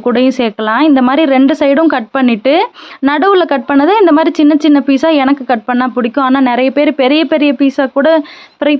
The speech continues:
பண்ணி சாப்பிடுவாங்க. எனக்கு வந்து அப்படி ஃப்ரை பண்றதுல அந்த அளவுக்கு வெந்த மாதிரி தெரியல. ஒரு கொஞ்சம் பச்சையா இருக்கிற மாதிரி தான் தோணும். அதனால எனக்கு இந்த மாதிரி நீட்டு நீட்டமா சின்ன சின்ன பீஸா கட் பண்ணிக்குவேன்.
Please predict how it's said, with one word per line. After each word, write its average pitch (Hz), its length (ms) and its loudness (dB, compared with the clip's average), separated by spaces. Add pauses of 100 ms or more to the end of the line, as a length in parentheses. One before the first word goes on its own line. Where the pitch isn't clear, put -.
பண்ணி 262 220 2
சாப்பிடுவாங்க. 214 460 -2 (180)
எனக்கு 269 240 -2
வந்து 349 140 2 (200)
அப்படி 403 340 -2
ஃப்ரை 339 140 0 (120)
பண்றதுல 294 460 2
அந்த 262 180 2
அளவுக்கு 277 380 0
வெந்த 254 200 2 (120)
மாதிரி 247 260 -2 (120)
தெரியல. 226 340 0 (300)
ஒரு 233 100 0 (140)
கொஞ்சம் 262 260 0
பச்சையா 285 320 -2
இருக்கிற 240 320 -4
மாதிரி 226 220 -2
தான் 226 160 -4
தோணும். 226 360 0 (420)
அதனால 302 380 0 (120)
எனக்கு 311 260 -2
இந்த 277 180 2
மாதிரி 294 160 0 (140)
நீட்டு 285 260 0
நீட்டமா 262 340 0 (120)
சின்ன 254 100 2 (100)
சின்ன 240 120 2 (100)
பீஸா 240 220 -4 (100)
கட் 208 160 -6
பண்ணிக்குவேன். 226 520 0